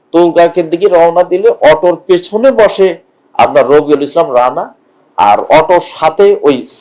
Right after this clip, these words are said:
ড্রাইভারের সিটের সাথে বসে আর সামিদুল হক মনা। গেলে তারা একেবারে চলে যায়। তারা তুরাগের সতেরো নম্বর সেক্টরে গিয়ে ওখানে সাত নম্বর ব্রিজের পূর্ব সাইডে ওখানে একটা গাছ আছে রয়েছে,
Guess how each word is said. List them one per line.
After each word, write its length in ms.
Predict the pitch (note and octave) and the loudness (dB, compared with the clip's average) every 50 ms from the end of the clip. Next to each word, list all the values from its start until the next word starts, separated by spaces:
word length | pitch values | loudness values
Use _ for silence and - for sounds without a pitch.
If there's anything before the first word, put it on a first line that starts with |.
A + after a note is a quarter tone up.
| A2+ G#2+ G2 | -14 -8 -2
ড্রাইভারের 500 | C3 C#3 E3 G3 G#3+ A3+ G3+ G3 F#3+ - | 2 2 4 4 4 2 0 0 -2 -4
সিটের 260 | - F3+ - E3+ D#3+ | -12 -8 -6 -6 -6
সাথে 300 | D#3 - D3 C#3 - E3 | -4 -4 -6 -4 -4 -4
বসে 420 | C#3+ C3+ C3 B2+ - C3+ B2 A#2+ - _ _ _ _ _ _ _ _ | -2 -2 -2 -2 -2 -6 -8 -8 -10 _ _ _ _ _ _ _ _
আর 140 | - G#2+ A2 | -4 -4 -4
সামিদুল 480 | - - C#3 C#3 C#3+ D#3 C#3 C#3 C3 | -2 -2 -2 0 0 0 0 0 0
হক 140 | A2 A2+ - - F#2+ | 0 -2 -4 -6 -16
মনা। 320 | F#2+ F2+ F2+ - - - - _ _ _ _ _ _ _ _ _ _ _ - - | -12 -12 -12 -12 -12 -16 -18 _ _ _ _ _ _ _ _ _ _ _ -8 -2
গেলে 220 | C#3+ E3 F#3+ A3 A#3 | 0 2 2 2 2
তারা 220 | - F#3+ F3+ F3 | 2 2 2 4
একেবারে 380 | E3 D#3 D3 - E3 D#3 E3+ F3 E3 | 2 2 0 -4 -2 -2 -2 -2 0
চলে 240 | - F3 E3 E3+ E3 | -2 0 2 2 2
যায়। 160 | F#3 A3 A3 | 2 -2 -2
তারা 420 | A3 F#3 D#3+ D3+ D3 D3 D3 - - _ | -2 0 2 2 2 2 0 -4 -10 _
তুরাগের 520 | E3+ F3 F#3 F3 E3+ D#3+ D3+ E3 E3+ E3 | -4 0 2 2 2 0 -2 -6 -6 -6
সতেরো 420 | D3+ - - F#3 E3+ F3 - F#3+ G#3 | -8 -10 -12 -12 -10 -8 -6 -6 -2
নম্বর 300 | G3+ F#3+ F#3 F3+ F3 E3+ | -2 -4 -2 -2 -6 -8
সেক্টরে 580 | - - - E3 D#3 _ - D#3+ D3+ D3 D3 | -8 -10 -12 -12 -12 _ -6 -4 -2 -2 -2
গিয়ে 440 | B2+ A2+ B2 D3+ E3+ F3 C#3+ G2+ D#2+ - _ _ _ _ _ _ _ _ _ _ _ _ _ - C#3 | -4 -8 -6 -2 0 0 0 -2 -4 -10 _ _ _ _ _ _ _ _ _ _ _ _ _ -2 -2
ওখানে 500 | C#3 C#3+ D#3+ E3 D#3+ E3 D#3+ D#3 D#3 - - _ _ _ _ _ _ _ _ _ _ _ _ _ | -2 0 -4 -2 -2 0 -2 -2 -4 -4 -8 _ _ _ _ _ _ _ _ _ _ _ _ _
সাত 280 | - - G3 F#3+ - - E3+ F3+ | -4 -2 -2 -2 -2 -2 -2 -2
নম্বর 220 | E3+ E3+ E3+ D#3 | 0 0 -2 -2
ব্রিজের 320 | C#3+ D3 E3 D#3+ F#3+ F#3 | 0 -4 -4 -4 -4 -6
পূর্ব 360 | F#3 _ F3+ F3+ F3 D#3+ D3 C#3+ | -6 _ -6 -6 -4 -4 -6 -6
সাইডে 220 | - E3 D#3 F3 | -6 -6 -6 -4
ওখানে 180 | D#3+ F3 E3 D#3 | -6 -8 -8 -8
একটা 120 | D3+ B2+ | -14 -8
গাছ 380 | G#2+ - A2+ C3+ D3+ D#3+ - F3 | -2 0 0 2 0 -2 -4 -12
আছে 200 | D#3+ - - D#3+ | -16 -14 -14 -14
রয়েছে, 240 | D#3+ D#3 _ - | -14 -14 _ -20